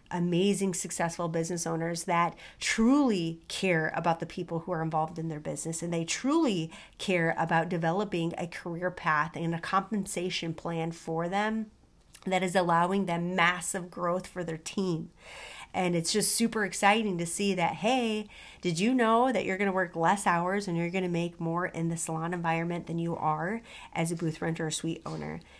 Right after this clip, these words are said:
And if you disagree with me, challenge me. Let's run some math together. Let's run some spreadsheets together. So i-, if that business is set up correctly, right? Because if somebody doesn't have a financially strong business because they don't understand their financials, then they, yeah,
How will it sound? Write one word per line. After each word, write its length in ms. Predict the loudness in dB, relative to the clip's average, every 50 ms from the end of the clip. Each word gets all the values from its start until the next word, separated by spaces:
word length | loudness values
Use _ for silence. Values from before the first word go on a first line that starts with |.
| -20 -12 -6
And 400 | -4 -2 0 2 2 0 0 -2
if 440 | -4 -6 -4 -2 -2 -2 -4 -4 -4
you 220 | -2 -2 -2 0
disagree 480 | 0 -2 -2 -2 -4 -6 -4 -4 -4 -2
with 220 | -2 -4 -2 -2
me, 260 | 0 0 0 0 -2 -6 -12 -20 -20 -20 -14 -8
challenge 480 | -2 0 2 2 4 2 2 0 -2 -2
me. 220 | -4 -4 -6 -8 -10 -8 -6
Let's 260 | -6 -4 -4 -2 0
run 160 | 0 0 0
some 220 | 0 -2 0 0 2
math 340 | 2 0 0 -2 -4 -6
together. 500 | -4 -2 0 0 0 0 0 0 -2 -2 -2 -4 -4 -4
Let's 260 | -6 -8 -8 -6 -4 -4
run 140 | -4 -2
some 160 | -2 -2 -2 -2
spreadsheets 640 | -2 -2 0 0 0 0 -2 -4 -6 -6 -6 -6 -6
together. 560 | -6 -4 -2 0 0 0 0 -2 -2 -4 -8 -12 -18 -20 -20 -20 -16 -8 -2
So 480 | 4 6 8 8 8 8 6 4 2 0 2
i-, 140 | 2 4 6
if 180 | 8 8 8 10
that 200 | 8 8 8 8
business 340 | 8 8 10 10 8 8 8
is 160 | 6 4 6
set 160 | 8 6 8 6
up 160 | 6 2 2
correctly, 540 | 2 4 4 4 4 2 -2 -4 -4 -4 0
right? 340 | 2 4 4 4 2 0 -2
Because 400 | -4 -2 0 2 2 2 0 0
if 240 | 0 0 0 0 0
somebody 440 | 2 2 4 4 4 2 2 2 2 2
doesn't 260 | 2 2 2 0 0
have 160 | 0 0 2
a 80 | 0 0
financially 720 | 0 0 2 2 2 2 0 0 -2 -4 -2 -2 -2 -2
strong 420 | -4 -2 0 2 2 2 0 -2
business 560 | -2 -4 -4 -4 -4 -2 -2 0 0 0 -2
because 520 | -2 -6 -6 -4 -2 0 0 0 -2 -2 -2
they 120 | -2 -2
don't 320 | 0 2 0 0 0 -2
understand 560 | -4 -4 -4 -4 -4 -6 -6 -4 -4 -4 -4 -4
their 80 | -4
financials, 720 | -4 -2 -2 0 2 2 2 0 0 -2 -2 -2 -2 -2 -2
then 160 | -2 0 0
they, 160 | 0 -2 -2
yeah, 340 | 0 2 4 6 4 4 2